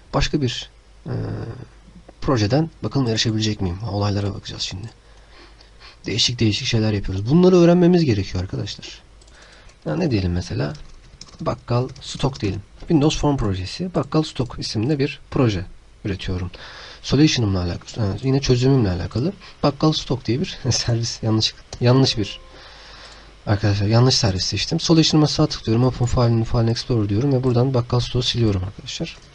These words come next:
Buradan sileyim ki tekrar açabileyim aynı isimle. Add New Project diyorum. E, tabi bu hataları görmeniz de sizin aynı şeyle karşılaştığınız zaman çözümünüz oluyor.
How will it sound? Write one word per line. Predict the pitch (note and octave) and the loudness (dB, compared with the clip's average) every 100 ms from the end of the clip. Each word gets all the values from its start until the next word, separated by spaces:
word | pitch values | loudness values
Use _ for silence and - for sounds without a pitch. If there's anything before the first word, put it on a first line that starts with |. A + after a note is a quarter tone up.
| - - - - - - - - - - - | -20 -20 -20 -20 -20 -20 -20 -20 -20 -20 -4
Buradan | C3+ B2+ | 2 4
sileyim | - F3+ | 4 0
ki | F#3+ G#2+ G2+ - - - - - | 2 0 -2 -8 -20 -20 -20 -6
tekrar | C3 B2 | -2 0
açabileyim | A2 - A2+ A2 | 0 0 -2 0
aynı | G2 | 0
isimle. | F#2+ - G2+ A#2+ | 0 -2 -2 -2
Add | D3+ B2 C#3 - - | -2 -2 -2 -2 -6
New | A2+ G#2 A2 G2 - - | 0 4 4 0 -10 -8
Project | - C3 C#3 D3 - - | 0 2 2 0 -6 -4
diyorum. | C#3 D3 D3+ - - - - - - - - | 2 2 2 -2 -16 -20 -20 -20 -20 -20 -4
E, | G#2 | -2
tabi | G#2 C3 C3+ - - - - - - - - - - - | 0 -2 -4 -16 -20 -20 -20 -20 -20 -20 -20 -20 -12 2
bu | B2+ | 2
hataları | A#2+ B2+ B2 | 4 2 4
görmeniz | B2 B2 G2+ | 4 4 2
de | B2+ | 0
sizin | A#2+ A2+ A2+ - - - - - - | -2 0 0 -2 -12 -20 -20 -20 0
aynı | A#2+ A#2 | 4 4
şeyle | - G#2 | 2 -2
karşılaştığınız | A2 A2 A2 G#2+ | 0 0 -2 -2
zaman | B2+ | -2
çözümünüz | C3+ A#2+ A#2+ G#2+ G2 | 2 2 4 4 2
oluyor. | F#2+ G#2 | -2 -4